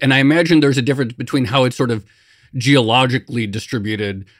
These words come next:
versus in practice where it's actually extracted. Because I seem to recall from the old days in rare earths, there's always people like, "Well, they're not actually rare. They're just only some places where they allow it 'cause it, or they have much mining due to pollution, et cetera" So where do we, where is the graphite and where do we get our graphite?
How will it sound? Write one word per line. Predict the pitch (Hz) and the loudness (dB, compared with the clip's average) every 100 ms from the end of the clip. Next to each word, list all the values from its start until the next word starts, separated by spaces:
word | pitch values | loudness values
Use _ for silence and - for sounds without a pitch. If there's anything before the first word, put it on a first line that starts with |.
| - | -6
versus | 127 127 123 - | -4 -2 -4 -2
in | 139 127 | 0 0
practice | - 120 110 107 - | 0 -2 -2 -4 -8
where | 104 | -8
it's | 92 | -6
actually | 101 92 - 95 92 82 - | -6 -8 -10 -10 -10 -10 -14
extracted. | 87 - 104 90 110 | -18 -8 -6 -6 -8
Because | 107 104 143 | -6 -2 0
I | 135 | 0
seem | - 180 170 | -2 0 2
to | |
recall | 151 120 147 135 135 131 | 2 0 0 2 2 0
from | 117 131 123 | -2 -4 -2
the | 117 | -2
old | 120 117 | -2 0
days | 117 110 | 0 -2
in | 113 | -4
rare | 113 117 | -4 -4
earths, | 107 110 104 - | -4 -6 -8 -10
there's | 104 101 | -10 -8
always | 101 | -12
people | - - | -14 -20
like, | - - | -20 -20
"Well, | - - | -12 -8
they're | 254 | -4
not | 254 233 | -2 -2
actually | 226 - 170 | -4 -4 -2
rare. | 156 165 143 127 | 2 2 2 -2
They're | 147 147 | 0 0
just | 147 | 2
only | 151 143 | 2 2
some | 131 147 147 | 2 0 2
places | 139 131 131 | 2 0 -2
where | 113 113 | -2 -2
they | 113 | -2
allow | 110 117 113 | 0 0 0
it | 107 | -2
'cause | - 110 | -4 -4
it, | 110 104 | -4 -6
or | 120 | -6
they | 107 110 104 95 | -4 -2 -2 -2
have | 110 101 98 | -4 -6 -8
much | 104 104 | -10 -6
mining | 110 107 104 98 | -6 -4 -6 -8
due | 98 | -10
to | |
pollution, | 98 107 101 - | -12 -10 -10 -8
et | 101 | -10
cetera" | - 101 | -8 -10
So | 101 117 - _ _ | -6 -8 -8 _ _
where | 127 175 208 | 2 4 4
do | |
we, | 175 156 | 4 4
where | 135 151 185 | 2 0 2
is | 170 170 | 0 -2
the | |
graphite | 156 151 156 151 135 | 0 0 0 -2 -2
and | |
where | 120 | -4
do | 113 | -4
we | 104 | -4
get | 98 | -8
our | 90 | -10
graphite? | 76 55 - 85 | -14 -20 -20 -20